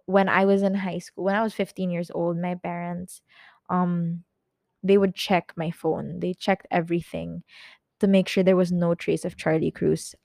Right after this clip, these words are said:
at all, like, a message, an email, a text, everything.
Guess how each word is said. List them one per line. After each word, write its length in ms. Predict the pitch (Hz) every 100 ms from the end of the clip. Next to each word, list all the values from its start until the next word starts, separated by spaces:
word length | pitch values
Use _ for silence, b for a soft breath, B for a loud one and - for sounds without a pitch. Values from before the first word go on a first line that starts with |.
| _
at 140 | 170 -
all, 220 | 175 147
like, 180 | 165 -
a 60 | 180
message, 800 | 175 170 165 - 175 165 160 - B B
an 180 | 170 -
email, 540 | 175 170 165 147 147 -
a 60 | - -
text, 500 | 170 139 - - - _ _ _ _ _
everything. 840 | 185 170 170 165 - 156 151 165